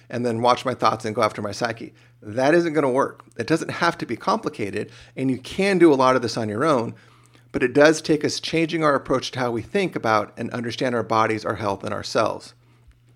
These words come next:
Uh, you can relate this to, say, something simple as baking a cake, right? We know cakes are egg, sugar, flour, butter for the most part. But do you think it is just about throwing all those ingredients together in a bowl, mixing them all together, then throwing that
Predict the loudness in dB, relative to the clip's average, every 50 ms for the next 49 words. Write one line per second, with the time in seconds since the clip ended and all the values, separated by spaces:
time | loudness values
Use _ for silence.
0 | _ _ _ -18 -8 -6 -4 -2 -2 -2 0 0 0 0 -2 -6 -12 -20 -20 -20
1 | -20 -20 -20 -20 -20 -20 _ _ -16 -6 -2 0 2 4 4 4 2 2 0 0
2 | 0 -2 -6 -6 -4 -4 -4 -6 -8 -12 -8 -6 -6 -4 -4 -4 -6 -6 -6 -6
3 | -6 -6 -4 -2 -2 -2 -2 -6 -6 -4 -2 -2 -2 -2 -6 -6 -4 -2 0 0
4 | 0 -2 -6 -12 -20 -20 -20 -10 _ -2 -2 0 0 0 2 2 2 2 0 2
5 | 2 2 2 2 2 2 2 2 2 2 0 -4 -8 -8 _ 0 0 2 0 0
6 | -2 0 2 2 2 2 0 2 4 4 6 4 4 4 4 4 4 4 2 0
7 | -2 -2 -2 -2 -2 -2 -4 -6 -6 -8 -8 -10 _ _ _ _ _ _ _ _
8 | _ 4 4 4 4 0 -8 _ _ -20 -20 -20 _ -20 -20 -12 -8 -6 -4 -2
9 | -2 -2 -2 0 2 2 2 0 -2 -4 -4 -4 -4 -4 0 0 0 0 0 -2
10 | 0 2 2 2 2 0 -4 -10 -2 2 4 6 6 6 6 6 4 4 4 4
11 | 2 2 -2 -4 -4 -4 -4 -4 -4 -4 -2 -2 0 0 0 0 -2 -2 0 2
12 | 2 2 2 0 -4 -8 -4 -4 -4 -2 -2 -2 -2 0 2 2 2 2 0 0
13 | 0 0 0 0 0 -2 -4 -6 -2 0 2 2 2 2 0 0 -2 -2 -4 -6